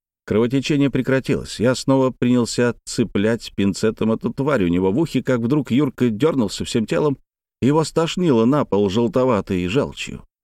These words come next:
«Не переживай», — сказал я, утирая ему рот одеялом. «Это просто реакция на то, что у тебя кто-то в ухе копается.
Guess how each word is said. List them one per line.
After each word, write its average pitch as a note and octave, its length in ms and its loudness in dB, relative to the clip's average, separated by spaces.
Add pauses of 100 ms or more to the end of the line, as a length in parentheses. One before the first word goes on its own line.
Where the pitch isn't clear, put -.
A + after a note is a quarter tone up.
(720)
«Не F#2+ 140 -2
переживай», — C#3+ 640 2
сказал D3 380 2
я, D3 140 2
утирая C#3 380 2
ему C3+ 180 2
рот C3+ 180 0
одеялом. B2+ 540 2 (180)
«Это - 220 -6
просто D3 300 0
реакция C3 460 2
на G#2 140 2
то, A2 180 0
что A2 180 -2
у G#2+ 40 2
тебя G#2 300 0
кто-то A2+ 340 -2
в F2 80 0
ухе G2+ 220 -4
копается. B2 600 -2